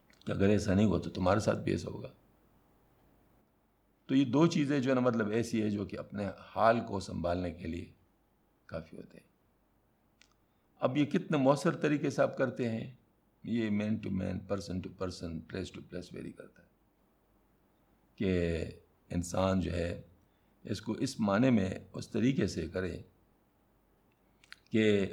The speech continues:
لوگوں کو اپنے مستقبل کی فکر ہو جائے۔ اب مستقبل دو قسم کا ہے، ایک مستقبل ہے دنیا کا، ایک مستقبل ہے دین کا۔ دنیا کے مستقبل کا تو اتنا بڑا زبردست effect ہوتا ہے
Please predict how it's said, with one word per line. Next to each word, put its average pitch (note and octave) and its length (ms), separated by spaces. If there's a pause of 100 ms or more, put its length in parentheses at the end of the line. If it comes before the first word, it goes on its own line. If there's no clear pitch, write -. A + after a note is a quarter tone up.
لوگوں C3+ 360
کو B2+ 160
اپنے C3 200
مستقبل G#2+ 480
کی F#2+ 140
فکر F2+ 240
ہو E2 100
جائے۔ - 220 (1080)
اب D3+ 100
مستقبل D#3+ 560
دو B2+ 160
قسم D#2+ 240
کا - 100
ہے، - 140 (1800)
ایک D#3+ 240
مستقبل C#3+ 520
ہے C#3 140
دنیا A2 360
کا، - 220 (1000)
ایک C3+ 240
مستقبل A#2+ 520
ہے A#2+ 120
دین F2 280
کا۔ E2+ 120 (2000)
دنیا C#3+ 300
کے F3 120
مستقبل C#3 500
کا D3 120
تو A#2+ 120
اتنا C3 260
بڑا A#2 300
زبردست G2 640
effect C3 320
ہوتا F2 300
ہے - 160